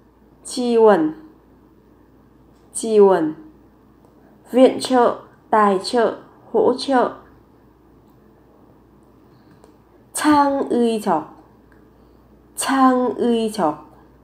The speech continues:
Hoặc các bạn có thể đọc biến âm. Cái từ uy này các bạn phát âm thành y sẽ là chang y chọc. 창의적,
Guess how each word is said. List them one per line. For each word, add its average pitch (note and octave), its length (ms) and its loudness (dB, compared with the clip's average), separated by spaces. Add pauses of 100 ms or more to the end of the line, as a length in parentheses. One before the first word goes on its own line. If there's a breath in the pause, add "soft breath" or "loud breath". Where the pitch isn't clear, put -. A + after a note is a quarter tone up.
(680)
Hoặc - 440 0
các A3+ 80 -8
bạn A3+ 160 -4
có G3+ 120 -6
thể G#3 80 -10
đọc F3 200 -14
biến F#3 280 -8
âm. C4+ 300 0 (320 loud breath)
Cái - 140 -8
từ A3 140 -4
uy B3 240 -2
này G3+ 120 -4
các G3 60 -10
bạn G3+ 140 -10
phát A#3 100 -10
âm G#3+ 160 -4
thành F3+ 200 -14
y G#3+ 340 -8 (200)
sẽ - 60 -6
là E3 260 -6 (420 loud breath)
chang B3 540 0 (120)
y A3 380 -6
chọc. D#3 300 -10 (800 soft breath)
창의적, G#3 960 -2